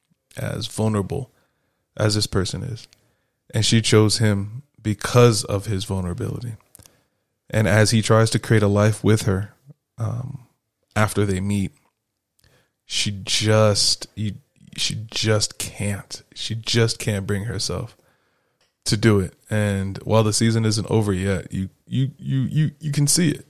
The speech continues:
You can see her frustration. You can see how foreign his particular form of love to her is. And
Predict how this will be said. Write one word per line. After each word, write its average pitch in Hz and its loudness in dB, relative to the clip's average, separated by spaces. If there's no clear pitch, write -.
You 139 -14
can 120 -4
see 143 2
her 127 4
frustration. 113 -4
You 120 -12
can 117 -2
see 117 2
how 104 -2
foreign 117 4
his 123 2
particular 104 4
form 107 0
of 101 0
love 101 0
to 113 6
her 104 6
is. 107 4
And 98 -2